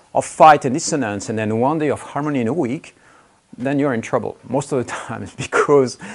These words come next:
your system just doesn't recover. It's like if you are in a war zone all the time, you know, what are you gonna do? Where's the harmony? Where's the beauty? Where is the love? You get that, right?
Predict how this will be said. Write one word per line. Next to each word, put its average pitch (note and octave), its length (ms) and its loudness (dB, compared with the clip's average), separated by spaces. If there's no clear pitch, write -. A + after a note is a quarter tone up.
your C#3+ 160 4
system C#3+ 420 0
just G#2 260 -10
doesn't A#2+ 460 4
recover. B2+ 580 -4
It's G2+ 180 -6
like G2 200 -2
if - 140 -12
you B2+ 80 0
are C3 80 0
in C3 80 0
a B2+ 60 0
war D3+ 240 4
zone A2+ 300 -2
all F2+ 120 -4
the F#2 120 -6
time, - 300 -12
you - 60 -10
know, A2+ 80 -6
what C#3+ 180 -2
are D#3 80 2
you C#3+ 60 0
gonna A#2+ 220 0
do? B2+ 320 -6
Where's C3+ 200 -2
the C#3+ 100 0
harmony? F3 500 -2
Where's A#2 240 -4
the C3+ 80 -10
beauty? C3+ 560 -10
Where G#2+ 320 -6
is D#3+ 80 -12
the D#3+ 100 -4
love? F3+ 400 -6
You B2 60 -6
get E3 200 8
that, G2+ 180 0
right? C#3 260 0